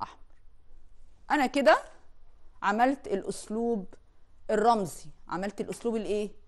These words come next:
الرمزي بتاعي. لمين؟ لتصميم منفذ على الوجهين، عدد ابره أربعة زي ما احنا شفنا، وعدد سطوره أربعة. ضربت العرض في اتنين.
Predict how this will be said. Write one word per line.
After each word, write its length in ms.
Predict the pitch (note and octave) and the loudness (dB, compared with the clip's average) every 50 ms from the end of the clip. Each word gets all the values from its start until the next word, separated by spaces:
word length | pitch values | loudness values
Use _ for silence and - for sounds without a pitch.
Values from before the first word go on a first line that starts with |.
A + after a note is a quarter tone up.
| - - - - - - - | -20 -18 -18 -20 -10 -6 -2
الرمزي 480 | G3+ G3+ G3 A3 A#3 B3 G#3+ G3 A#3 | -2 0 0 2 2 0 0 0 -2
بتاعي. 580 | A3 - - G3+ F3+ D#3 C3+ D3 C#3+ D#3+ G3+ A3+ | -4 -2 0 2 2 4 2 0 -2 -2 0 0
لمين؟ 420 | A#3 A#3+ B3 B3 A#3+ A#3 A3+ G#3+ G#3+ - - - - - - | 2 2 2 2 2 0 0 -2 -2 -6 -12 -16 -12 -8 -6
لتصميم 720 | G3+ G3 - F#3+ F#3 - - G#3+ G#3+ A3 A#3+ C4 D4+ A#4 C#5 C5+ - - - - | -4 -4 -2 -4 -6 -4 -4 -2 0 2 4 4 4 4 2 -2 -6 -10 -10 -6
منفذ 640 | - - F#3+ G3+ A#3 C#4 C#4 - - G3+ G3 F3 G3 | -4 -2 0 2 0 0 0 0 0 0 2 4 4
على 220 | E3+ F#3 G#3+ A#3 | 4 4 4 4
الوجهين، 680 | B3 B3+ C4 C4+ A#3+ A3 B3+ C#4 C4+ B3+ A3+ A3 - - - - - - - | 4 4 6 4 4 4 4 4 4 4 2 -2 -6 -12 -14 -14 -8 2 4
عدد 320 | A3 B3 A#3 A#3+ A3+ - | 6 6 6 6 6 6
ابره 400 | A#3 A#3+ A3 A3+ A3 G#3+ - A3 | 6 6 8 8 6 6 6 4
أربعة 380 | A3 A3 F#3+ A3 C4+ C4+ D4 E4+ - - - - - - | 4 4 6 8 8 10 10 10 8 4 -2 -14 -14 -6
زي 200 | F3+ F#3+ G3 F#3 | -2 0 0 0
ما 60 | G3 | -2
احنا 180 | A3 - A3+ F#3 | -4 -6 -6 -6
شفنا، 380 | - - A#3 - - C4+ - - - - - - - - - - - - - | -4 -6 -4 0 2 2 2 2 -2 -6 -16 -16 -18 -20 -20 -20 -18 -6 0
وعدد 360 | F#3+ G#3+ G#3 B3 B3+ A3 A#3 | 4 6 8 8 6 6 4
سطوره 600 | B3 - - G3 F3 - - G#3+ G#3+ G#3 G#3 - - | 0 -2 -4 -6 -6 -4 -2 0 2 2 2 2 2
أربعة. 460 | F#3+ F3+ D#3+ D3 D3 A2 - D3 - - - - - - - - F3 | 0 0 2 2 0 0 0 -4 -14 -16 -18 -20 -20 -20 -6 2 6
ضربت 340 | A3 B3+ D4+ E4 - - | 8 8 8 8 6 4
العرض 460 | C4 A#3+ G#3+ G#3+ A#3 A3+ G#3 F#3 D#3 F3+ | 4 4 6 8 8 6 6 4 0 -4
في 140 | - - | -6 -6
اتنين. 340 | A3+ - - A#3+ A#3+ C4 D#4+ | -6 -4 -2 2 4 4 4